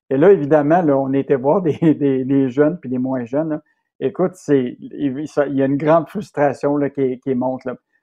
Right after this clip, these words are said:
Tu sais, il y a, regarde bien ça, il y a une augmentation, tu sais, mettons, là, que t'as un huit piastres de plus,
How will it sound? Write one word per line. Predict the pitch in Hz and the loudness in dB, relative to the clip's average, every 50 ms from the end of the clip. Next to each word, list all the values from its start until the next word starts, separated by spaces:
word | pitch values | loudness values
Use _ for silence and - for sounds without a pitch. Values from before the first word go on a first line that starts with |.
| _ _ - | _ _ 0
Tu | 175 | 2
sais, | 180 180 | 2 2
il | 170 151 156 | 2 2 2
y | 151 | 4
a, | 143 135 - - - _ _ - | 4 4 2 0 -4 _ _ -2
regarde | - 156 147 | 0 2 2
bien | 151 285 | 2 0
ça, | - - - - | 0 -4 -12 -8
il | 147 143 | -2 2
y | 143 156 | 2 4
a | 165 165 151 160 | 4 2 2 2
une | 165 151 160 | 2 2 4
augmentation, | 180 196 214 220 220 214 196 170 151 135 - - 185 214 226 | 4 2 2 2 0 2 2 0 0 0 -2 -2 -2 -2 -2
tu | - | 0
sais, | - 202 | -2 0
mettons, | 196 185 190 - 233 254 | 0 0 0 0 0 0
là, | 247 185 151 | 0 -2 -2
que | 143 - | -2 0
t'as | - 147 | 0 2
un | 143 139 | 2 2
huit | 139 135 135 165 185 180 | 2 0 0 -4 -4 -2
piastres | - 180 180 175 160 139 139 | 0 0 0 0 0 0 0
de | 143 | -2
plus, | 135 - - 151 180 202 196 - _ | -2 -2 -2 -4 -4 -4 -4 -8 _